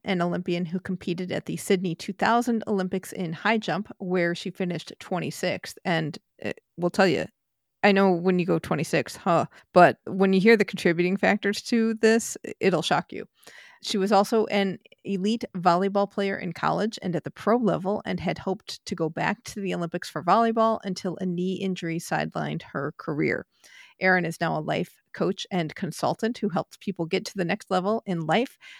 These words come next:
sport, and planning for Paris twenty twenty-four. <laughs> We talk with Erin about the mental aspect of sport,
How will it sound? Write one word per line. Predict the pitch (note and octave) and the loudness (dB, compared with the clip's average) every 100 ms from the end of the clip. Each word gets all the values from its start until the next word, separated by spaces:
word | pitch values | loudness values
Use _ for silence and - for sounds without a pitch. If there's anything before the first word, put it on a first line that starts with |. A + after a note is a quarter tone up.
| - | -20
sport, | - - G#3 B3 _ _ _ - | -12 0 2 2 _ _ _ -4
and | F#3 E3+ - | -2 -2 -2
planning | F3+ F3 | 0 0
for | F#3+ F#3 | -2 -2
Paris | F#3+ F#3+ | -2 -4
twenty | - G3+ | -6 -8
twenty-four. | - - G#3+ C#4 - _ _ _ - - - | -6 -6 -4 -6 -8 _ _ _ -20 -20 0
<laughs> | B3+ G3 | 2 4
We | B3 | 2
talk | - - G3 F#3+ | 2 6 6 6
with | A#3+ | 2
Erin | F#3 G3 G#3 | 4 4 4
about | G3 F#3 E3+ | 4 2 0
the | E3+ | 0
mental | G#3 A3+ A3 | -2 0 -2
aspect | G#3+ G#3+ G#3 - | -2 -2 -6 -6
of | G3+ | -8
sport, | - G3 G3+ | -6 -4 -4